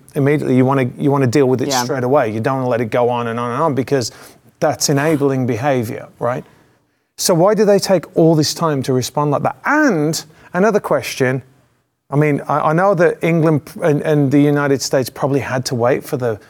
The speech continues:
Speaker 1: military might not mocking them, but the truth is, like, of Bahrain, like, why do, why do they care? Is that like, "Hey, we got another country in here that's in the,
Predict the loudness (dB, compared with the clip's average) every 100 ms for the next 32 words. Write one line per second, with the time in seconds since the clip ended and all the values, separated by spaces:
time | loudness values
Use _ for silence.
0 | _ -4 -2 0 -2 -2 0 -2 -4 -4
1 | -4 -2 -4 -4 -4 -2 -4 -6 -6 -4
2 | -4 -2 -2 0 0 0 -2 2 2 2
3 | 0 -2 -4 -8 -16 -10 0 0 2 2
4 | 2 0 -2 0 2 2 2 0 0 0
5 | 0 0 0 -2 0 0 2 2 2 0
6 | 0 -2 -4 -4 -6 -4 -2 -2 -4 -4
7 | -4 -4 -4 -4